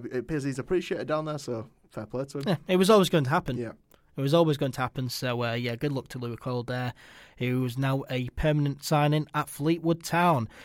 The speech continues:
Speaker 2: Uh, twenty-six-year-old forward Paul Sabicki, he returned from his loan spell at Dutch side A D O Den Haag,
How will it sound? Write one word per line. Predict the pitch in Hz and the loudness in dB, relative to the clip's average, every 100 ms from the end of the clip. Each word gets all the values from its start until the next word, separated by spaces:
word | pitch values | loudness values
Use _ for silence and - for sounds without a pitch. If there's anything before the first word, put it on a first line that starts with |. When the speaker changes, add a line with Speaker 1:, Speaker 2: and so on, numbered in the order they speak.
| - - | -20 -2
Speaker 2:
Uh, | 131 139 143 | 2 4 4
twenty-six-year-old | - 196 - 185 202 196 190 | 4 4 4 2 6 8 8
forward | 196 196 202 | 8 8 8
Paul | - 160 | 6 4
Sabicki, | - 135 180 196 190 151 | 4 2 2 6 4 4
he | 156 156 147 | 4 4 4
returned | 139 - 147 | 0 0 0
from | 147 | 0
his | 135 120 | -4 0
loan | 139 131 | 0 -2
spell | - 123 123 - - - | -4 -4 -4 -8 -20 -8
at | - - | -8 -4
Dutch | 143 - | -6 -6
side | - 139 131 - | -2 0 0 -2
A | 147 143 | -2 0
D | 135 139 | 2 2
O | 131 | 0
Den | 120 | -2
Haag, | 117 156 139 110 110 | -2 0 2 0 -4